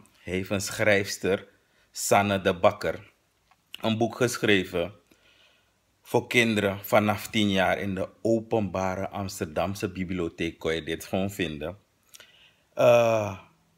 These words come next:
over alleen maar nonsens. Dus daarom, witte Nederlanders moeten niet schrijven voor onze kinderen. Of überhaupt voor kinderen. Want ze weten niet wat ze, waar ze over praten.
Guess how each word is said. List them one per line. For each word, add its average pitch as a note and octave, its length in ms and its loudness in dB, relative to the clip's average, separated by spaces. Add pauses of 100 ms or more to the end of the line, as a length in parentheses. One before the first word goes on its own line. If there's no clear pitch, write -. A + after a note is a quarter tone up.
(380)
over B2+ 560 4 (1040)
alleen C3 420 4
maar C3 220 4
nonsens. A#2 680 -4 (300)
Dus C#3 360 2 (260)
daarom, F3 640 2 (360)
witte F#3 400 4
Nederlanders D#3 760 2
moeten D#3 400 2
niet F3+ 180 2
schrijven D#3+ 460 2
voor D3 200 0
onze C3+ 300 -2
kinderen. A#2+ 460 -2 (180)
Of D3+ 240 2
überhaupt D3+ 480 6
voor C#3 160 -6
kinderen. A#2 380 2
Want D3 200 2
ze D#3+ 120 4
weten D#3+ 380 4
niet D#3 160 2
wat C#3+ 280 0
ze, C#3 240 2 (440)
waar D#3 240 6
ze - 140 4
over C#3+ 300 2
praten. F3 540 0